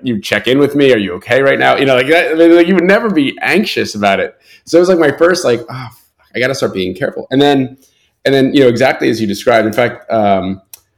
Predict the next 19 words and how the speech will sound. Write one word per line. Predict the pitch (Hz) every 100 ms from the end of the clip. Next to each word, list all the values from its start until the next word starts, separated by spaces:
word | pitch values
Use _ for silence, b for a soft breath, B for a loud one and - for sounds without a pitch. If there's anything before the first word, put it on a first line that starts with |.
| _
uh, | 90 92 95
Dick | 147 -
Costolo | 131 113
said | 110
it | 98 92 - _ _
the | 101
best | 107 104 -
one | 95
time. | 98 98
He | 98
was | 98
explaining | 95 - 104 101
a |
story | 92 - 98 95
when | 92
he | 98
was | 92 90
at | 87
Twitter, | - 104 95 92 92